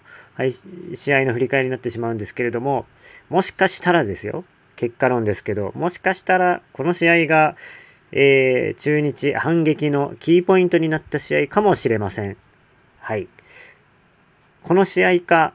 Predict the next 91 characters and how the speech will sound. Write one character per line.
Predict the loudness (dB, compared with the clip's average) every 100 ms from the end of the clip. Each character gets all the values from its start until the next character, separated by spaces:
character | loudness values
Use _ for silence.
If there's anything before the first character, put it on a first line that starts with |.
| _
そ | -10 -6
の | -4
一 | -2 -2
個 | 0 2
前 | 4 4
の | 0 -10
七 | -2
月 | -2 2 2
四 | 2
日 | 2 2
の | 2 -2 -6 _ _
ヤ | -2
ク | 4
ル | 4
ト | 4
戦 | 2 0
で | -2
す | -6
ね、 | -8 -8 -2
バ | 0
ン | 2
テ | 0
リ | 0
ン | 2
ド | 0
ー |
ム。 | 0 -6 -12 _ -20 -20 _
え | -2 0 0 -2 -4 -2
ー、 |
三 | 0 4
対 | 2
三 | 2 -2 0
で、 | 0 -2 -8 _ _ _ _ _ _ _ _
え | -8 -6 -8 -12 -14 -18
ー、 | -20 -20 _ _
引 | -16 -6
き | 4
分 | 4 6
け | 4
で、 | 4 0 -4 _ 2
な | 4
ん | 2
と | 0
か | 0
引 |
き | 2 4
分 | 4
け | 4
で | 2
終 | 2
わ | 0
っ |
た | -4 -8
試 | -4
合、 | -6
引 | -6 -14 -2
き | 0
分 | 2
け | 0
に | 0
ね、 | 0
追 | 4 4
い |
つ | 2 -4
い | -4
て | 0 0 0 -4
終 |
わ | -6
っ |
た | -4 -8
試 | -4
合 | -4
で | -4
す | -8
ね。 | -12 -12
ビ | -12 -4
シ | -2
エ | 0
ド | 0
と | -2
三 | -2
ツ | 2
俣 | 2 2
の | -2
ホ | -2
ー |
ム | -4
ラ | -6
ン |
で | -6
ね。 | -8